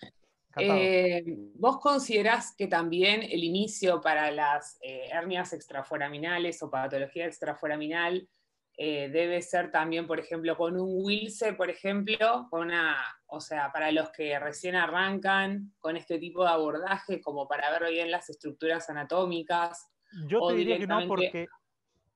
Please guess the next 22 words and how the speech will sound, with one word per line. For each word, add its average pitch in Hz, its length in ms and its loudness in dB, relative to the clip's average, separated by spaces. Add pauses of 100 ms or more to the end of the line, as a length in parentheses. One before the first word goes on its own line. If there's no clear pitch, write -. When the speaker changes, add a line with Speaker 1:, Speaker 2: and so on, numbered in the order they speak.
(160)
Speaker 2:
aventurarse 165 640 0
el 160 140 -2
tubo? 147 460 -2 (360)
Speaker 1:
Yo 175 140 -4
te 190 80 -4
digo, 160 100 0
el 160 60 0
extraforaminal, 185 840 -2 (140)
como 147 200 -4
lo 139 340 -6
dijo 170 200 -4
bien 175 220 -2
Roberto, 160 560 -2 (800)
hay 185 140 -2
demasiada 202 560 -4
diferencia 196 560 -4
entre 156 180 -6
el 151 60 -4
abordaje 165 480 -2
por 156 140 -4
el 147 100 -6
tubo, 180 400 -2